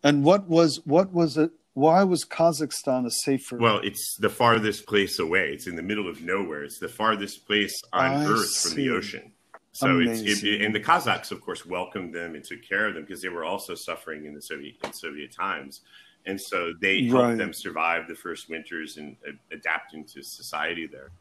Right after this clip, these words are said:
Speaker 1: And so, and so your research as a geneticist, this is, this is kind of like a miraculous bizarre op-, case and opportunity that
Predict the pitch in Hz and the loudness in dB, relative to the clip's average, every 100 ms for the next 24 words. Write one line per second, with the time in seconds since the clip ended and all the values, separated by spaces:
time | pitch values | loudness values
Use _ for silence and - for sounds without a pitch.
0 | _ _ _ - 143 147 - 156 143 143 | _ _ _ 2 4 4 4 6 6 4
1 | - - 147 135 165 143 135 202 190 170 | -2 -2 0 4 6 8 10 8 8 8
2 | 170 - 147 - 135 120 120 104 123 120 | 6 6 4 6 4 4 0 -2 0 2
3 | 170 175 147 143 123 - 160 151 180 _ | 4 4 4 0 -4 2 2 4 -4 _
4 | _ - 190 - 170 - 170 170 139 127 | _ 4 4 6 2 2 4 6 6 4
5 | 120 - 156 127 127 123 131 151 165 - | 2 2 2 4 4 4 2 2 0 2
6 | 135 113 120 - - _ _ _ _ _ | 0 0 -4 -4 -8 _ _ _ _ _
7 | - - 147 131 - 131 151 143 131 139 | -6 2 4 4 4 2 0 0 2 0
8 | _ - - 151 139 135 127 135 131 - | _ -2 4 4 4 2 2 0 -4 0
9 | 180 165 107 104 120 | 2 2 0 -2 -2